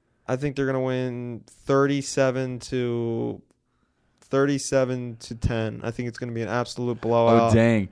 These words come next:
Speaker 1: I,
Speaker 2: So
Speaker 1: I actually
Speaker 2: Cincinnati holds them to less points than Georgia?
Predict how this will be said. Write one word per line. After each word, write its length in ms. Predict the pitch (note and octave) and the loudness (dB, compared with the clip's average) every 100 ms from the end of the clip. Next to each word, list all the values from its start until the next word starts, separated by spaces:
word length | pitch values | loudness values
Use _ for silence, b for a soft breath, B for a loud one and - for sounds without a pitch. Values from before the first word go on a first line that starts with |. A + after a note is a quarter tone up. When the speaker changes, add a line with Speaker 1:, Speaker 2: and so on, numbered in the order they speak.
| - | 2
Speaker 1:
I, 160 | C#3 | 8
Speaker 2:
So 80 | D3+ | 12
Speaker 1:
I 20 | |
actually 100 | D3+ | 12
Speaker 2:
Cincinnati 520 | D3+ D3 D3+ B2+ B2+ C3+ | 10 10 8 8 8 8
holds 260 | C3 A#2 | 8 6
them 100 | C3+ | 8
to 80 | C3 | 8
less 260 | A#2 A#2+ - | 8 8 6
points 300 | C3+ C3 - | -2 -2 0
than 220 | B2 A#2 | -2 0
Georgia? 720 | A2+ A2+ B2 B2+ C3 C#3+ C#3 | 4 8 8 10 10 10 6